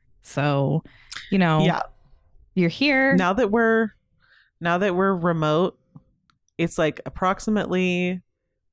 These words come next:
Speaker 2: ten minutes of technical problems.
Speaker 1: That's because
Speaker 2: And then
Speaker 1: we're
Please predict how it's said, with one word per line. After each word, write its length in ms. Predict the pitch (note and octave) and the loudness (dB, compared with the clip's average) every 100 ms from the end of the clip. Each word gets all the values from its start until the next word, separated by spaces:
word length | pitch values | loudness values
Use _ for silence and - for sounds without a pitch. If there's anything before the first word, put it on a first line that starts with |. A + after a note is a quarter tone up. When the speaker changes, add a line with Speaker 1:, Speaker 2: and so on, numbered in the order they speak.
| _ _ _ _ _ _ _ _ - | _ _ _ _ _ _ _ _ -8
Speaker 2:
ten 300 | - F3 G3 | -2 -2 0
minutes 320 | G3 G3+ - | 0 -2 -2
of 420 | E3 F#3+ F#3 - - - | -2 -2 -4 -12 -12 -6
technical 500 | G3 - F3 D#3 D3 | -4 -4 -2 0 0
problems. 920 | D#3 C#3 C#3 B2+ E3 G3+ - - - - - _ _ _ _ _ _ _ _ _ _ _ _ - - - - - - - | 0 -2 0 -2 -2 -6 -6 -12 -14 -12 -12 _ _ _ _ _ _ _ _ _ _ _ _ -2 0 0 -2 -8 -10 -8
Speaker 1:
That's 360 | G3 A#3 D#4+ - | -2 0 -2 -4
because 340 | C#4+ B3 A3 | -2 0 2
Speaker 2:
And 20 | G#3+ | 2
then 200 | G3 F3 | 2 2
Speaker 1:
we're 800 | E3+ E3 E3 D#3+ D#3 D#3 D3+ | 2 2 2 0 0 -2 -4